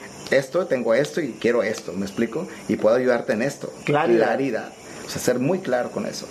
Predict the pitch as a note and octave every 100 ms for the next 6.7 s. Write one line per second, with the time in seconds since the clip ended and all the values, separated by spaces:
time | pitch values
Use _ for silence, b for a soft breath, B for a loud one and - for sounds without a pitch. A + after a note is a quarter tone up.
0 | - B B B B G2 A2+ C#3+ D3 C#3
1 | - B2 - A#2+ A#2+ A2+ A#2+ G#2 - -
2 | - - C3 G2 - - - - G#2+ G#2
3 | - G2+ G#2 C#3 D#3+ C3 A2+ A#2+ G#2+ G#2+
4 | A2 G#2+ A#2 A#2 C3 C3+ B2+ A#2+ A#2 A2+
5 | D3 B2 A2 B2+ C#3 C3+ B2+ B2+ - C3+
6 | D3 E3 D#3+ D3+ C#3+ C3 -